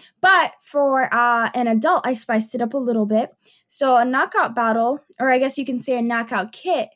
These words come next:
now consists of two melatonin, two shots, and a bottle of water.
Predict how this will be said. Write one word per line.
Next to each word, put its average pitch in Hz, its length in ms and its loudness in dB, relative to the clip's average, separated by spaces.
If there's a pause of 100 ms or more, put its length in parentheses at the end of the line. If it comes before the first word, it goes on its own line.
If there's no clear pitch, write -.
(320)
now 294 240 0
consists 302 540 -4
of 254 200 -2
two 359 220 -2
melatonin, 285 800 -2
two 302 220 -6
shots, 226 680 -2 (440)
and 233 320 -4
a 233 120 -2
bottle 208 340 -4
of 202 100 -8
water. 185 440 -10